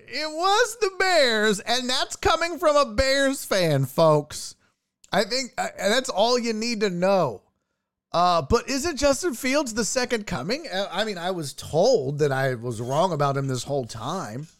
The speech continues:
that he is, uh, the second coming. I mean, he, now he did have, he did have a thirty-three point six Q B R, which, is that good? Spoiler alert, that's not good.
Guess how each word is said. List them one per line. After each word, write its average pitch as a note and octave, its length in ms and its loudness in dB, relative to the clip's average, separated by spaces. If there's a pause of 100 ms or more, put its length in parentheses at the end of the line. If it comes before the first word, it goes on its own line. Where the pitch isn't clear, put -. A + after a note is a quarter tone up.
(680)
that D3 380 0
he D3 360 -4
is, C#3 580 0
uh, C#3 280 0
the C#3+ 100 -2
second D3+ 360 -4
coming. G#3+ 260 0
I D3 40 2
mean, D#3+ 160 2
he, E3 80 2
now D3+ 180 2
he D3 100 0
did F3 200 0
have, D#3+ 380 0 (720)
he D3+ 80 -4
did F3+ 140 4
have F3+ 120 4
a D#3 60 4
thirty-three F3+ 720 0
point D#3+ 360 0
six - 320 -6
Q E3+ 240 -4
B C3+ 160 -2
R, C3+ 380 2 (360)
which, C#3 600 -2
is B2 120 -4
that D#3 220 0
good? G#3 340 0 (1080)
Spoiler - 480 -6 (140)
alert, - 280 -20
that's - 280 -10
not - 180 -20 (100)
good. - 360 -14